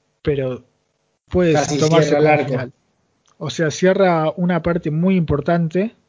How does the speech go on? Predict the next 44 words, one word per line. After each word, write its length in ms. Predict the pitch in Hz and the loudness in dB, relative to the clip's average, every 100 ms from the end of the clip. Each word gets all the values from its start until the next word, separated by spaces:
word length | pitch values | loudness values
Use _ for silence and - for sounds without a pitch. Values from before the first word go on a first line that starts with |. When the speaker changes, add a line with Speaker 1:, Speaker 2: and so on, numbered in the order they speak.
| _ - | _ -8
Speaker 2:
Ah, 280 | 156 147 127 | -4 -4 -4
Speaker 1:
que 120 | 143 | -6
decís, 240 | 135 170 - | -6 -8 -6
por 120 | - 147 | 0 2
Speaker 2:
como 160 | 156 | 4
que 60 | 151 | 6
Speaker 1:
fin. 80 | 160 | 6
Speaker 2:
le 60 | 170 | 6
quedaba 240 | 196 196 | 4 4
poco, 260 | 202 175 143 | 2 0 -2
digamos. 400 | 139 135 123 120 - _ _ _ | -4 -6 -10 -18 -20 _ _ _
Speaker 1:
Claro, 360 | 165 147 131 - - - _ - | -2 0 -2 -10 -20 -20 _ -8
y, 280 | 165 160 - | -6 -6 -8
y 140 | 175 | -8
como 240 | 147 156 151 | -4 -4 -2
que 80 | 147 | -4
se 140 | 156 | -4
prepara 500 | 143 156 170 190 180 | 0 0 2 0 0
para 200 | 165 160 | 0 2
algo 240 | 170 170 | 2 2
más, 440 | 165 175 220 - _ _ _ _ _ _ | 2 0 -4 -10 _ _ _ _ _ _
que 220 | 156 143 _ _ _ _ | -8 -8 _ _ _ _
es, 360 | 170 156 - _ _ | -6 -6 -8 _ _
te 120 | 151 | -4
das 120 | 151 | -2
cuenta 320 | 160 175 170 | 0 2 2
que 360 | 151 151 147 147 | 0 0 0 -2
cambia, 800 | - 143 156 151 143 135 131 127 127 _ - - - | -6 -4 2 2 2 -2 -8 -12 -18 _ -20 -20 -6
va 160 | 151 | -2
a 20 | 156 | -2
entrar 340 | 151 156 160 | -2 -2 0
en 120 | 156 | -2
una 200 | 156 160 | -2 -4
nueva 240 | 156 160 151 | -2 -2 -2
trama, 440 | 151 139 123 120 - | -4 -6 -10 -14 -8
¿no? 300 | 147 214 - _ _ _ | -6 -6 -10 _ _ _
Como 220 | - 135 | -8 -6
Speaker 2:
Mm. 40 | 139 | -2
Speaker 1:
que 160 | 151 | 0
ese 200 | 175 - 185 | 0 2 2
arco 400 | 190 185 220 269 | 2 2 0 -2
cierra. 560 | - 170 147 127 120 - _ _ _ _ _ | -6 0 0 -2 -12 -18 _ _ _ _ _
Speaker 2:
Está 300 | 151 127 165 | -20 -10 -6
bien, 380 | 165 151 151 | -4 -6 -10